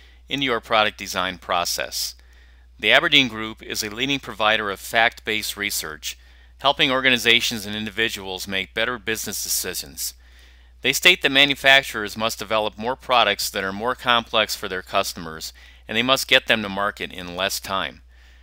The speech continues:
The paradox, however, is that more time must be taken up front in the design process to perform simulation,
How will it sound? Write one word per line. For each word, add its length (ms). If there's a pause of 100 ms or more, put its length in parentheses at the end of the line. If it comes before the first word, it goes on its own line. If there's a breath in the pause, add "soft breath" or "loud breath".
(280 soft breath)
The 80
paradox, 500
however, 540
is 160
that 160
more 240
time 340
must 240
be 80
taken 380
up 180
front 340
in 100
the 40
design 400
process 600
to 100
perform 480
simulation, 840